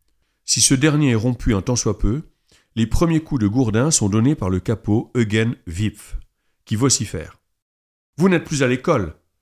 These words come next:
ce n'est pas un spa. » L'appel achevé, les détenus sont avisés qu'ils vont recevoir un numéro qui va se substituer à leur nom.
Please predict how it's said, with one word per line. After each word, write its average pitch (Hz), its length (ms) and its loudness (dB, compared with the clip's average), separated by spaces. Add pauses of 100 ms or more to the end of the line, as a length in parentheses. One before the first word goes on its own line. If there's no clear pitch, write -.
(180)
ce 156 80 -2
n'est 160 80 2
pas 151 240 0
un 139 40 -2
spa. » - 540 -6 (640)
L'appel 95 380 -8
achevé, 113 500 -8 (480)
les 110 60 -6
détenus 143 320 -2
sont 107 180 -4
avisés 127 440 -2
qu'ils 110 160 -8
vont 98 120 -2
recevoir 131 540 -2
un 95 80 -2
numéro 113 560 -2 (260)
qui - 100 -6
va 156 140 2
se 117 120 -2
substituer - 760 -2
à 101 80 -4
leur 92 180 -2
nom. 92 180 -4